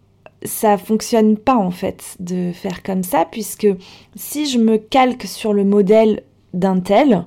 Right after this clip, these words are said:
bah, un tel a construit son business model, ses prestations, sa manière de faire, selon sa vision, sa mission,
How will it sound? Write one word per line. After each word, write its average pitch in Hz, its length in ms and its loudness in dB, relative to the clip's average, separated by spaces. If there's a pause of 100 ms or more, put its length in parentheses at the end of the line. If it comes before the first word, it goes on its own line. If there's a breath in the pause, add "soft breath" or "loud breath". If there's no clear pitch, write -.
(720 soft breath)
bah, - 220 4
un 208 180 4
tel 226 460 4
a 202 120 0
construit 214 680 -2
son 214 180 -2
business 185 480 -6
model, 202 640 4
ses - 240 0
prestations, 214 720 -4
sa 202 180 -6
manière 214 420 2
de 190 80 -2
faire, 220 380 0 (400 loud breath)
selon 214 520 2
sa 190 180 -6
vision, 214 600 2
sa 208 180 -4
mission, 220 640 2